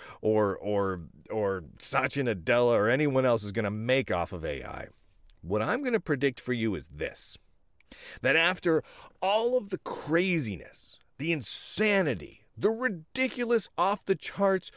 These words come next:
bazillion-dollar evaluations and investments that have occurred over the last year plus into the A I sector, it's insane.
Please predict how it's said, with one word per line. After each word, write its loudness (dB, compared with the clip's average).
bazillion-dollar 2
evaluations 2
and 0
investments -2
that -2
have 0
occurred 2
over 0
the 2
last 2
year 0
plus -2
into -6
the -4
A 4
I 4
sector, -6
it's -14
insane. -6